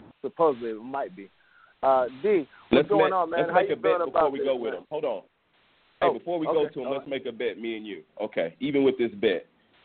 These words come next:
Speaker 1: Okay.
Speaker 2: Do you,
Speaker 1: What we
Speaker 2: uh,
Speaker 1: got?
Speaker 2: I bet you, I bet you one drink that we're gonna go to D and ask him about the fight, or ask him what does he think about the situation. And he's gonna be like,
Speaker 1: <laughs>
Speaker 2: "Uh, what,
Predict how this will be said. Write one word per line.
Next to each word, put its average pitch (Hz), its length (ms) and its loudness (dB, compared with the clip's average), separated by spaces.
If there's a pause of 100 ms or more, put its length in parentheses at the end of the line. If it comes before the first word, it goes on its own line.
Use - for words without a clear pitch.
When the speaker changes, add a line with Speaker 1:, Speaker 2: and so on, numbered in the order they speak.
(1040)
Speaker 1:
Okay. 110 280 -10 (380)
Speaker 2:
Do 147 180 4
you, 147 160 -2
Speaker 1:
What 120 100 2
we 120 100 2
Speaker 2:
uh, 139 40 4
Speaker 1:
got? 120 360 4
Speaker 2:
I 147 120 4
bet 160 320 0
you, 127 260 2 (220)
I 139 80 2
bet 156 220 0
you 127 140 -6
one 135 320 0
drink 131 300 -4 (400)
that 104 120 -4
we're 117 100 -4
gonna 113 200 -4
go 117 220 0
to 135 100 -4
D 110 360 -8 (580)
and - 160 -8
ask 120 300 -2
him 120 80 -2
about 113 380 0
the 113 80 -12 (100)
fight, 101 320 -2
or 104 180 -4
ask 120 220 -4
him 113 80 -10
what 113 140 -4
does 113 100 -14
he 113 100 -14
think 107 220 -12
about 104 240 -4
the 101 120 -14
situation. 101 600 -8
And 95 120 0
he's - 100 0
gonna 101 180 2
be 95 60 2
like, 95 220 4
Speaker 1:
<laughs> - 80 -6
Speaker 2:
"Uh, 156 160 0
what, 98 460 0